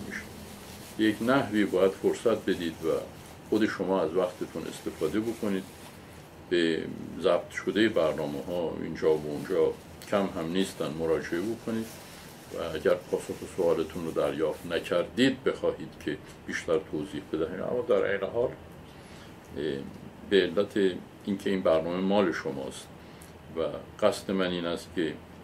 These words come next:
هیچ کس، اه، با تمام شدن این برنامه‌ها سوالی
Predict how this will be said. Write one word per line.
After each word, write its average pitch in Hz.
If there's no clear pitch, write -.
هیچ 117
کس، -
اه، 78
با 87
تمام 92
شدن 85
این 76
برنامه‌ها 76
سوالی 117